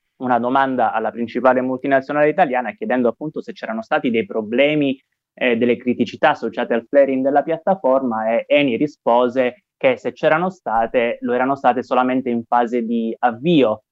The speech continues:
eh, della piattaforma, nella fase di collaudo. Ecco, questo non è vero perché abbiamo riscontrato fenomeni poi anche negli ultimissimi mesi, l'anno scorso fino al duemilaventiquattro.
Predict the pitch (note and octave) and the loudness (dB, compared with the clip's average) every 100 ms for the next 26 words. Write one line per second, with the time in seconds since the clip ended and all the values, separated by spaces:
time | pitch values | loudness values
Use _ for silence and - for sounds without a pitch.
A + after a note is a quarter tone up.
0 | _ _ A#2 A2+ G#2+ A2 A#2+ A#2+ B2+ B2 | _ _ -2 0 0 0 0 2 0 0
1 | D3 C3+ C3+ B2 A2+ A2+ B2+ A#2 A#2 A#2+ | 0 4 2 2 -6 -6 -4 -4 -2 0
2 | B2 B2+ A#2+ G2+ G#2 A2+ - - - - | 2 2 2 0 -2 -4 0 0 -2 -4
3 | E3 - A#2 A#2 B2+ D3+ E3 A#2+ A#2 A#2+ | -4 -2 -4 0 0 2 0 2 2 2
4 | A2+ G#2+ G#2 A2+ A#2 A2+ A2+ - B2+ A#2 | 0 -4 -6 -2 0 0 -2 -4 -6 0
5 | B2 A#2 - B2+ C#3+ C3 G2+ - C3+ A#2+ | 0 0 -2 2 2 0 -6 0 0 0
6 | - A#2 A2+ A2+ A2+ A#2 A#2 B2+ D3 - | -4 -8 -2 -2 0 0 0 0 0 0
7 | B2 A#2 B2+ C3 B2+ G#2+ G#2+ A#2 B2+ - | -2 0 2 2 0 -2 -2 -2 -4 0
8 | A2 A#2 B2 G#2+ A#2 A2 A2 A2 A2+ G#2+ | -2 0 -4 -2 0 2 2 2 2 2
9 | A2 A2+ A#2+ - G2+ G2 - B2 A2+ | 2 0 -2 0 0 0 0 0 0